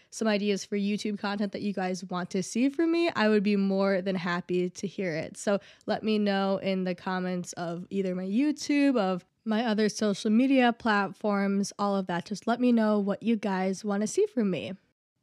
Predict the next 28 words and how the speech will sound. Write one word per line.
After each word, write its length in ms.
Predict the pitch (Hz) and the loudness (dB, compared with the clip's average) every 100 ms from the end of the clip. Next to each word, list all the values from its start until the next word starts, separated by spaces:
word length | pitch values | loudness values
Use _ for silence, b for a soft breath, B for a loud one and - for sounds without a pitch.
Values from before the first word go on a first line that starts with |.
| _ - | _ -4
All 180 | 202 180 | -2 0
right, 220 | 180 180 | -2 0
pop 240 | 254 254 | 0 2
punk 220 | 226 214 | 2 0
enthusiasts, 640 | 208 214 208 196 196 196 - | 0 0 0 2 0 0 -4
let's 440 | 202 185 185 185 - | -6 -2 -2 -4 -4
get 280 | 208 208 - | -2 -2 -2
into 440 | 196 196 185 208 | -2 -2 -2 -2
some 280 | 196 208 196 | -2 -2 -2
pop 240 | 180 - | -4 -8
punk 340 | - 214 220 - | -4 -2 0 2
news. 720 | 214 302 427 415 330 196 - B B B | 4 4 4 4 4 2 -2 B B B
I 200 | 190 185 | -2 -2
am 280 | 180 185 180 | -2 -4 -4
so 520 | - - 175 196 302 311 | -6 -6 -2 -2 -2 -2
incredibly 560 | 294 247 214 190 175 | -2 0 0 0 -4
excited 600 | 165 - 147 156 156 160 | -4 -8 -6 -4 -4 -6
to 360 | - 160 160 156 | -8 -6 -6 -6
announce 680 | 180 180 165 139 - - - | -6 -6 -6 -8 -10 -14 -16
this 200 | - - | -14 -10
little 180 | 170 175 | -6 -6
bit 280 | 175 160 - | -4 -6 -6
of 300 | 170 170 165 _ _ _ - | -6 -6 -8 _ _ _ -4
news 300 | 180 160 151 | -2 -2 -4
for 140 | - | -8
you 120 | 156 151 | -10 -8
guys. 540 | 165 143 131 147 165 - | -4 -2 -2 -4 -6 -8
I 340 | 160 175 240 | -4 0 0